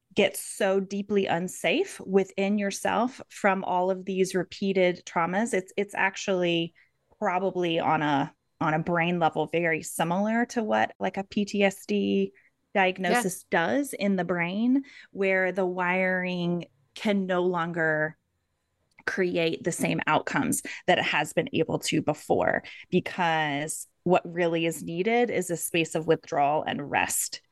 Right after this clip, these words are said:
Speaker 1: And it often, especially for kids, and my middle child also has a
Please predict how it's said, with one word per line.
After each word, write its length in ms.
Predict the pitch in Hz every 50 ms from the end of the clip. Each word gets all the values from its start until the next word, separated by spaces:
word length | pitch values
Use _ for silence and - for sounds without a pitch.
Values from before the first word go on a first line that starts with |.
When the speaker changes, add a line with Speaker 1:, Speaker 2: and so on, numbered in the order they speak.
| _ - - - _ _ - -
Speaker 1:
And 520 | 180 175 170 165 160 156 156 160 - - -
it 180 | 190 165 - -
often, 840 | - 170 175 180 196 - - 196 185 175 175 175 170 165 165 165 170 - _ _ _ -
especially 540 | - - - 285 277 - - 269 247 226
for 300 | 202 - - 202 - - _
kids, 560 | - - 359 359 311 254 202 185 190 190 -
and 240 | - 202 202 202 -
my 320 | - 208 208 214 214 226
middle 500 | 226 208 202 196 190 190 190 190 185 - -
child 500 | - - - 180 175 180 175 170 175 175
also 460 | - - - - - - 196 175 170 175
has 400 | - - 180 175 160 170 - - -
a 120 | - -